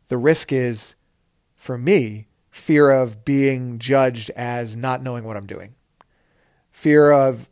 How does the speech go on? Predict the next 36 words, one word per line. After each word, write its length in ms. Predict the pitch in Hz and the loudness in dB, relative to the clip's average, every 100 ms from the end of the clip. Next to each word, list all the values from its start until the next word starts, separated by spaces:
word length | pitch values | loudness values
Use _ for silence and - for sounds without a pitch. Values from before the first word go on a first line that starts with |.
| 127 | -6
doing 300 | 147 170 165 | -2 -2 0
something 580 | 165 139 147 143 131 120 | -2 -2 -2 -6 -6 -2
that 400 | 127 120 - _ _ _ - | -2 -2 -6 _ _ _ -4
comes 340 | 180 175 156 | -2 2 6
off 260 | 147 127 147 | 6 6 0
or 180 | 135 | -6
lands 400 | 127 143 139 127 | -2 -2 -2 -2
as 140 | 123 110 | -6 -6
completely 680 | 139 131 - 170 165 151 139 | -10 -14 -8 -6 -6 -6 -8
inappropriate 760 | 127 - 123 - - - - _ _ _ _ _ _ _ _ _ _ _ _ - | -8 -8 -10 -8 -12 -14 -20 _ _ _ _ _ _ _ _ _ _ _ _ -12
and 120 | 131 | -6
being 220 | 135 123 | -6 -6
judged 340 | 110 117 110 - | -6 -8 -8 -12
for 120 | 104 | -10
that 200 | 101 - | -12 -14
and 180 | 135 127 | -14 -10
being 460 | 127 127 123 117 - _ _ | -8 -8 -8 -12 -16 _ _
potentially 380 | - 135 120 135 | -12 -12 -6 -6
ridiculed 460 | 120 123 - 117 110 | -4 -6 -8 -12 -12
for 140 | 120 | -12
that, 280 | 107 101 - _ _ _ | -8 -10 -12 _ _ _
not 260 | 120 135 139 | -6 -4 -4
landing 300 | 135 127 123 | -6 -8 -8
the 80 | 120 | -6
job, 340 | 131 127 123 | -4 -2 -4
and 140 | 143 123 | -8 -12
potentially, 560 | 139 160 156 160 143 | -8 -6 -4 -2 -2
in 100 | 131 | -2
my 160 | 131 139 | -2 -2
mind, 320 | 127 123 123 | -2 -4 -4
not 220 | 123 123 | -4 -2
ever 200 | 127 123 | -2 -4
booking 340 | 120 120 127 117 | -6 -8 -10 -8
work 220 | 120 - | -8 -6
with 160 | 123 - | -10 -8
that 380 | 123 120 - | -6 -6 -8